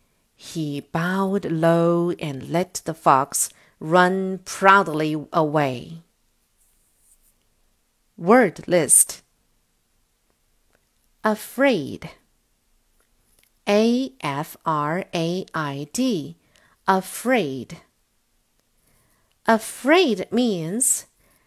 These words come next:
scared. Herd.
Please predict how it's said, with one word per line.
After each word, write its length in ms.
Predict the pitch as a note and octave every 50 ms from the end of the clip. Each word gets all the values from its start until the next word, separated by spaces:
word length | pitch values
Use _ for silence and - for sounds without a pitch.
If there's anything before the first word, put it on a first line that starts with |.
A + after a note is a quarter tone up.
| _ _ _ _
scared. 880 | - - - - - - - D4+ B3 G3+ E3 C#3+ C#3+ - - - - - - _ _ _ _ _ _ _ _ _ _ _ _ _ _ _ _ _ _ _ _ _ _ _ _ _ _ _ _ _ _ _ _ _ _ _ _ _ _ _ _ _ _ _ _ _ _ _ _ _ _ _ _ _ _ _ _ _ _ _ _ _ _ - -
Herd. 480 | - D4 D4 B3+ F#3+ D3+ B2 E2+ -